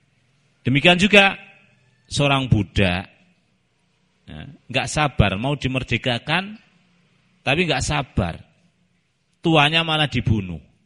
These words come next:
maka dia tidak mendapatkan kemerdekaan. Ya. Maka ini kaidah apa?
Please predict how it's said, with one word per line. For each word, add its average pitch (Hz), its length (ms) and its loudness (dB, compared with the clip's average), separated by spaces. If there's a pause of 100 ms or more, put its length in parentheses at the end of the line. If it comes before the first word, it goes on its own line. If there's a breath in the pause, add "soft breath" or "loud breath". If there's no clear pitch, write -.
(580)
maka 107 480 -4
dia 98 240 -4
tidak 92 320 -12
mendapatkan 90 880 -10 (160)
kemerdekaan. 87 1120 -8 (1900)
Ya. - 160 -20 (720)
Maka 104 320 -2
ini 120 320 -6
kaidah 90 480 -4
apa? 117 120 0